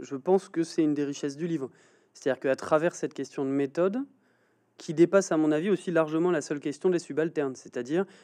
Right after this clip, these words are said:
face au manque de sources et face à des populations silenciées, des situations de domination,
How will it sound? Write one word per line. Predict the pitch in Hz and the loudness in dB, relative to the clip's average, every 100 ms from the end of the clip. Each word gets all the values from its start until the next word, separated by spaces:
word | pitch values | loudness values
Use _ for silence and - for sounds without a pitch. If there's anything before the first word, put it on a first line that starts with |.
| _ | _
face | - - 170 - | -2 2 2 0
au | 156 | -2
manque | 151 151 | 0 -2
de | 147 | -4
sources | 147 - 151 - | -6 -6 -6 -6
et | 127 | -8
face | 120 - 170 - | -4 0 0 -2
à | |
des | 131 127 | -6 -8
populations | 123 127 120 147 | -8 -8 -8 -8
silenciées, | - 123 120 151 | -8 -8 -6 -6
des | 131 | -8
situations | - - 123 143 | -8 -8 -6 -4
de | |
domination, | 135 131 127 - | -2 -2 -4 -4